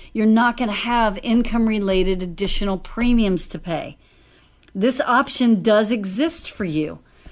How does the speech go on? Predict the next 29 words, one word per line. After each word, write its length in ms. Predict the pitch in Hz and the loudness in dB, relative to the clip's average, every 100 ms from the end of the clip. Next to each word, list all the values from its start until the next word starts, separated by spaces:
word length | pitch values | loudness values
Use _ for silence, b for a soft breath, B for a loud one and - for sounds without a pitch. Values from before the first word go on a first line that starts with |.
| b - | b -8
but 120 | 220 | -4
you 160 | 233 | 2
need 320 | 220 214 240 226 | 2 4 2 2
to 60 | |
get 280 | 233 220 220 | 0 -2 -2
with 100 | 202 | -4
someone 360 | 190 208 190 190 | -2 0 2 0
that 100 | 180 | -2
specializes 1000 | - - 233 226 247 208 170 175 180 175 | -6 -4 -4 -2 0 2 2 0 -4 -2
in 160 | 185 | -2
tax 320 | 170 190 190 | -2 -8 -8
planning. 460 | - - 185 156 151 | -10 -4 -2 0 -2
That's 260 | 175 175 - | -2 -4 -6
what 100 | 202 | -4
we 120 | 214 | -4
do 240 | 175 214 | -2 -4
here. 360 | 190 180 160 - B B B B | -4 -6 -8 -10 B B B B
We're 220 | 202 208 226 | 0 2 4
going 320 | 240 247 233 | 2 2 2
to 40 | |
look 320 | 214 220 240 | 2 2 2
at 260 | 240 175 - | 0 0 -2
what 220 | 185 202 | 0 0
is 160 | 233 233 | 0 -2
your 120 | 233 | -2
justify-, 840 | 190 226 208 - 220 - 202 180 | 0 0 0 -2 -8 -2 0 0
excuse 380 | - 202 - 262 | -4 -8 0 0
me, 140 | 208 185 | 2 0
your, 260 | 185 175 | 0 -2